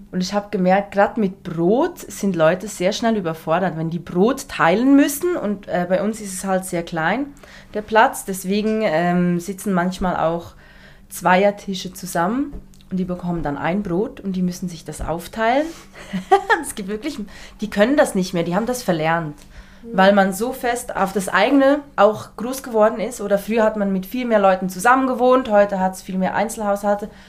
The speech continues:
Speaker 1: Alles tipptopp, wunderbar. Es sind einfach gewisse Sachen, wo man lernt, wie zum Beispiel alleine sein. Was man aber vielleicht ein bisschen verlernt, ist halt eben zu teilen. Das ist noch spannend und das ist überhaupt nicht
Speaker 2: Voll.
Speaker 1: vorwurfsmäßig, sondern mehr,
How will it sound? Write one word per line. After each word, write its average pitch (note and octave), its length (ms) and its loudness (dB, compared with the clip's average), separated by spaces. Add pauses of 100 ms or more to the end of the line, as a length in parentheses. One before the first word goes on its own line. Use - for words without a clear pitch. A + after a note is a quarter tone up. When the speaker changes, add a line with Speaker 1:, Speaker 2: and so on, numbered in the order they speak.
(160)
Speaker 1:
Alles A#3 320 2
tipptopp, A3 420 -2
wunderbar. G3 580 4
Es - 180 -6
sind A3 100 -2
einfach G#3 180 0
gewisse G#3+ 340 -6
Sachen, F#3+ 300 0
wo F#3+ 80 2
man D#3+ 180 0
lernt, F#3 360 0
wie G#3 100 -8
zum G3+ 140 -8
Beispiel F3 340 -2
alleine D#3 380 0
sein. C#4+ 300 2 (360)
Was G3+ 240 -2
man G#3 140 -2
aber F#3+ 160 0
vielleicht F3+ 320 -2
ein F3+ 40 -2
bisschen F#3 280 -4
verlernt, A#3+ 560 4
ist A3 180 -6
halt G#3+ 160 4
eben F#3 220 -4
zu C#4 120 -12
teilen. C#3+ 380 -4 (460)
Das - 100 -10
ist A#3 80 -4
noch D4 120 6
spannend F3 520 2
und G3 140 -2
das G3+ 80 -2
ist G#3 100 -4
überhaupt G#3+ 300 4
nicht G3+ 120 -2
Speaker 2:
Voll. A#3+ 440 6
Speaker 1:
vorwurfsmäßig, E4 840 2
sondern A3+ 360 -4
mehr, A#3+ 240 -2